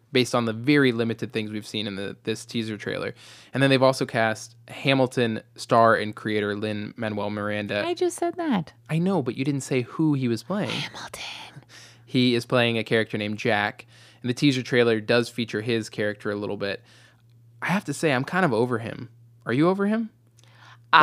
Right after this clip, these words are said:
Speaker 2: I
Speaker 1: like,
Speaker 2: am
Speaker 1: I have
Speaker 2: not over him as a writer and composer
Speaker 1: No, me neither.
Speaker 2: and lyricist.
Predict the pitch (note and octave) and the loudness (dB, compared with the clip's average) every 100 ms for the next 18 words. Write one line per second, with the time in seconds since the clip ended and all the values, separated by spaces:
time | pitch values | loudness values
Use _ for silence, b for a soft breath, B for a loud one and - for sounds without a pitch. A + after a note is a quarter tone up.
0 | D#3 E3 D#3+ E3 F3 G#3+ F#3+ B3 B3+ A#3 | 8 8 6 8 8 8 8 6 2 2
1 | A#3 G#3 E3 C#3+ B2+ C3 E3+ A3 - F3 | 2 0 0 -2 -2 -2 -2 -4 -6 -6
2 | E3 C#3 - C3 E3 - - A3 E3 A3+ | -6 -8 -6 -8 -6 -8 0 4 6 6
3 | A#3 - D3+ D#3 F3+ - C4 - | 4 2 2 2 0 -2 -6 -8